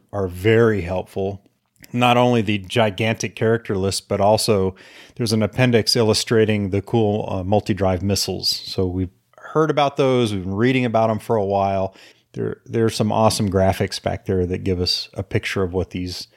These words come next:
these weapons look like. Second, uh, to the appendices is the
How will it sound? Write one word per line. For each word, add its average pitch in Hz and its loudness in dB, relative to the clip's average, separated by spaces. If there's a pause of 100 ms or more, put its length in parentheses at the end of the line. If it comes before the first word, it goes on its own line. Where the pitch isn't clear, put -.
(340)
these 98 -2 (100)
weapons 101 2
look 95 0
like. 90 -4 (320)
Second, 139 2 (440)
uh, 104 -10 (380)
to 113 4
the 95 -2 (180)
appendices 117 0 (440)
is 110 -2
the 107 0